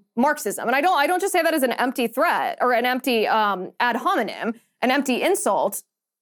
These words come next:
The Black Lives Matter movement is literally based on Marxists. The two women who founded it are self-avowed Marxists. Patrisse Cullors and Alicia Garza say that they are trained Marxists. So this woman, Sophia Colucci, the head of marketing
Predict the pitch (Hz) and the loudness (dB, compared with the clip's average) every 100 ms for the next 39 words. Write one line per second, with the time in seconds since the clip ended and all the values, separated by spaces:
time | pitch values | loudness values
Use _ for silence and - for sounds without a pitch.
0 | _ - 214 294 302 269 226 254 254 214 | _ -2 0 2 2 0 0 0 0 0
1 | 202 - 233 262 226 208 190 190 196 254 | -2 -2 2 4 4 2 -2 -4 -4 -4
2 | 147 - 202 240 208 220 220 214 196 196 | -4 -6 -4 -2 0 0 0 -2 -2 -2
3 | 220 247 196 180 190 - _ _ _ - | 0 0 0 0 -4 -10 _ _ _ 0
4 | 240 220 - _ - - - 302 302 - | 2 2 -2 _ -10 -6 0 2 2 0
5 | 226 233 226 247 220 208 _ _ 226 220 | -2 0 0 2 0 -2 _ _ -2 0
6 | - 170 208 247 262 - 233 220 262 240 | -2 -8 -6 -2 -2 0 2 2 2 0
7 | 196 214 220 202 220 214 - - 254 214 | 0 0 0 0 0 -2 -4 -2 0 0
8 | 208 208 - 214 214 - 214 208 208 - | 0 0 0 -2 -2 -2 -2 -2 -6 -4
9 | 208 208 - 127 - 254 226 226 _ _ | -2 0 -2 -4 0 0 0 -4 _ _
10 | - 330 359 359 233 202 269 - _ _ | 0 0 2 2 2 0 -2 -6 _ _
11 | _ _ _ _ - - 269 277 262 247 | _ _ _ _ -6 0 2 2 0 0
12 | 254 247 226 202 208 220 214 190 208 202 | 0 0 0 0 2 2 0 0 0 -2
13 | 208 202 190 196 | 0 0 0 -2